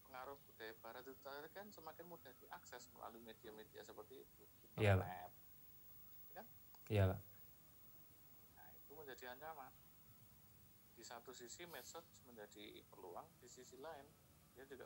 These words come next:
Speaker 1: bisa menjadi ancaman. Tidak hanya medsos ya, tapi internet. Media in-, in-, informasi global lah intinya. Nah,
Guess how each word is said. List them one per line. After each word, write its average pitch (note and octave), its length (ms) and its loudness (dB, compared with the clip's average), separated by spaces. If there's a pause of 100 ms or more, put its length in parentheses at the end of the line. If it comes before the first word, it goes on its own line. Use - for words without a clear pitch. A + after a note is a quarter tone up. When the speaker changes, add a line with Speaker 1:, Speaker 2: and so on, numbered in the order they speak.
Speaker 1:
bisa - 160 -10
menjadi - 560 -10
ancaman. A2+ 480 -8 (640)
Tidak B2 240 -4
hanya A#2+ 160 0
medsos D3 340 -4 (220)
ya, G2+ 80 -2
tapi G2 320 -6
internet. B2 400 -6 (1800)
Media B2 400 -4
in-, A#2+ 160 -8 (240)
in-, C3 200 -8 (120)
informasi B2+ 880 -4 (240)
global C3 400 -6
lah G2+ 120 -2 (120)
intinya. G2+ 320 -12 (3250)
Nah, F#2 100 -8